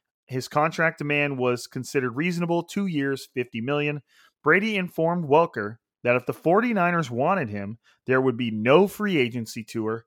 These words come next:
no bidding war, full stop. He would end his career where his love of football began,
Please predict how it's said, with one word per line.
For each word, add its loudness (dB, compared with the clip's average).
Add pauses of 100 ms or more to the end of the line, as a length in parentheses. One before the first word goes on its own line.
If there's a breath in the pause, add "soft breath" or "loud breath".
(220)
no 6
bidding 2
war, -4 (240)
full 2
stop. 4
He -6
would -2
end -2
his -4
career 0
where 0
his -6
love 2
of -6
football 0
began, -4